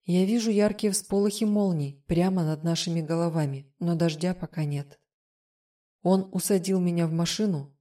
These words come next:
дал воды и бумажное полотенце. Убедился, что все вышли из страшного здания, и только потом сел рядом со мной. "Потерпи, малыш!"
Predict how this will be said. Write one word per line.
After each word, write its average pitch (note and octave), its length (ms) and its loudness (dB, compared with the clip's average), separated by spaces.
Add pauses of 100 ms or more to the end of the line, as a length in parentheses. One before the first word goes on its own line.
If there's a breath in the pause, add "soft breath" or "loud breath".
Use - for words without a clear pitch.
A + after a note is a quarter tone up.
дал F3 320 2
воды E3+ 320 2
и G3+ 260 -4
бумажное E3+ 600 0
полотенце. E3+ 800 -4 (480)
Убедился, F3 640 0
что - 220 -6
все E3 220 -2
вышли E3+ 340 0
из D#3 100 -2
страшного D#3 560 -2
здания, E3 520 0
и - 140 -6
только E3 340 -2
потом E3+ 460 -2
сел E3+ 480 -2
рядом D3+ 380 -2
со D#3 180 -6
мной. C#3+ 400 -6 (1500)
"Потерпи, F#3+ 480 4
малыш!" D#3+ 680 2